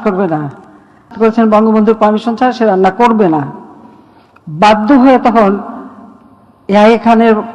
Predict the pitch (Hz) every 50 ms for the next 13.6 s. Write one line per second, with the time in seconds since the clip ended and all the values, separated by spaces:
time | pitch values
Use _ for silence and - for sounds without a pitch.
0 | - - 214 220 214 214 208 - 233 196 185 170 180 - 220 190 180 - 220 214
1 | 214 - 190 196 208 196 196 - 226 202 190 175 208 202 190 - 214 185 - 214
2 | 208 214 202 202 - 220 214 220 202 175 156 147 - 170 147 135 117 - - -
3 | - _ _ _ _ _ _ _ _ _ _ _ _ _ _ _ _ _ _ _
4 | _ - 208 196 196 185 220 190 220 208 196 - - 226 202 185 208 208 214 220
5 | 226 233 226 208 233 233 208 185 180 190 190 - - - - - - - - -
6 | 196 180 190 202 214 208 190 175 151 196 196 208 233 240 226 220 - 226 214 -
7 | 190 196 - 208 196 196 - - 220 214 208 180 180 202 214 208 196 202 196 185
8 | - - 220 214 214 190 208 208 208 240 254 247 220 247 247 254 220 - 247 226
9 | 226 208 180 220 202 185 185 196 - - - _ _ _ _ _ _ _ _ _
10 | _ _ - 220 202 226 - - 226 214 240 226 - 254 247 247 247 247 247 240
11 | 247 262 254 254 247 254 - - - - - - - 214 220 214 214 226 233 240
12 | 247 240 277 269 269 247 - 269 240 - 208 226 220 254 277 285 269 254 247 240
13 | 247 233 233 208 - 208 190 190 190 - 190 175